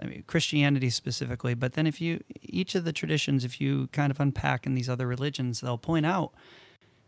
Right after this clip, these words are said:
that actually the search is God seeking us. That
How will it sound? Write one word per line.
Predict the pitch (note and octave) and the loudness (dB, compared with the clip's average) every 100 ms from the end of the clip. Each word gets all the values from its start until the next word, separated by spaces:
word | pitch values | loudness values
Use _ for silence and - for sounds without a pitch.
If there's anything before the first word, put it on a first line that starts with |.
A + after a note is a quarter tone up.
| - | 2
that | D3+ C#3+ - | 4 4 6
actually | D#3+ - G#3 F#3 D3 | 4 6 4 4 4
the | C3+ | 4
search | - - - A#3 - - - - - _ _ _ _ _ _ _ _ D3+ | 4 4 4 2 0 -2 -2 -2 -12 _ _ _ _ _ _ _ _ 4
is | D3 C#3+ C3+ - - - _ _ _ _ _ _ C3 | 8 6 4 0 -6 -12 _ _ _ _ _ _ -2
God | C#3+ D3+ E3+ C3+ A#2 - | 4 6 8 6 4 -2
seeking | - - D3 - C3 | -4 0 2 6 6
us. | B2 B2 - - - _ _ _ _ _ _ _ _ _ _ _ - | 6 2 0 -2 -8 _ _ _ _ _ _ _ _ _ _ _ 2
That | C#3 C#3 C3 | 6 8 6